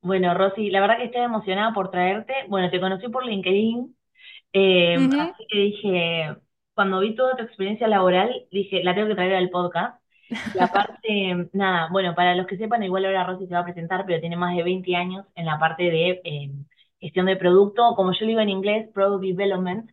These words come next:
Speaker 1: ¿no? Que ahora nos pe-,
Speaker 2: Ujú.
Speaker 1: te contará un poco de, de qué es su puesto y toda su experiencia.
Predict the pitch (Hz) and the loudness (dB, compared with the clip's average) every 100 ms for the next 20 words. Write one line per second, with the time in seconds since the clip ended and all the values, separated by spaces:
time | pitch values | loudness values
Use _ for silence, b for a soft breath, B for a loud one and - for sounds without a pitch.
0 | _ _ _ 180 202 277 B _ 175 190 | _ _ _ -4 -2 -2 B _ 4 4
1 | 196 180 - 160 285 170 302 - 165 165 | 4 0 -4 -4 0 -2 -2 -6 -2 0
2 | 190 185 196 202 180 160 151 147 147 151 | 0 -2 -2 0 0 0 -2 -4 -8 -6
3 | 180 180 180 _ - 160 180 190 - 190 | -2 -2 -2 _ -4 0 2 0 0 0
4 | 240 285 B B 170 175 220 220 196 - | 0 -2 B B -6 4 4 4 0 -2
5 | 180 202 214 208 214 247 | 0 2 0 0 0 0